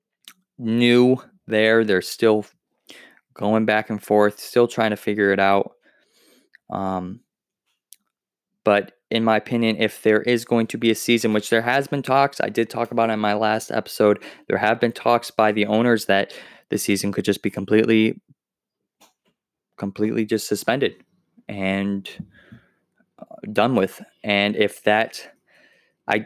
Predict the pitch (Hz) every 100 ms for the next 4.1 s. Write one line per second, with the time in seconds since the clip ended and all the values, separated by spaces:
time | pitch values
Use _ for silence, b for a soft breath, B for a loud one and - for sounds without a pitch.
0 | - 110 110 - 127 113 107 107 107 98
1 | 104 101 104 98 104 107 127 101 95 98
2 | 98 104 - 101 104 117 117 - 101 95
3 | - 101 107 101 117 120 - 110 110 123